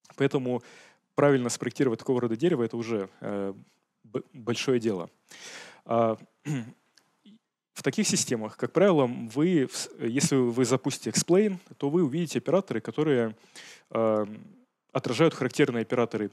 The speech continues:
реляционной алгебры, такие как сканирование, э,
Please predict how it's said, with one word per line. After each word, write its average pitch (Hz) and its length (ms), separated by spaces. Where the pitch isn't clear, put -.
реляционной 117 440
алгебры, 143 380
такие 107 300
как 98 200
сканирование, 139 920
э, 110 360